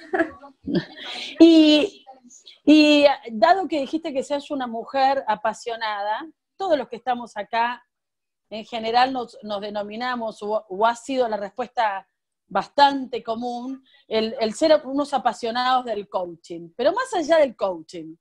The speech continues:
Speaker 2: ¿vos tenés una pasión y le suma a tu hacer como coach? En todo caso, ¿cómo?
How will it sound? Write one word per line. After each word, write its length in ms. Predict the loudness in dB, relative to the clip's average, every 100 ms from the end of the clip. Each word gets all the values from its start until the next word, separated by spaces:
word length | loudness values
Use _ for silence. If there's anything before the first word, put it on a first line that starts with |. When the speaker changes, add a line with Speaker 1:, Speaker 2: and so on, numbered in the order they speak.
| _ _ _ _
Speaker 2:
¿vos 200 | -8 -4
tenés 360 | -2 -2 -6 -6
una 200 | -6 -6
pasión 560 | -10 -4 0 0 -2 -6 -20 _ _ _
y 120 | -4
le 160 | -2 -4
suma 580 | -4 -2 -2 -2 -4 -4
a 120 | -6
tu 80 | -4
hacer 320 | -6 -4 -6
como 260 | -6 -10 -4
coach? 520 | 0 2 0 -10 -20 _ _ _ _
En 140 | -4
todo 180 | 0 0
caso, 320 | 0 -2 -4
¿cómo? 400 | -4 -6 -10 -14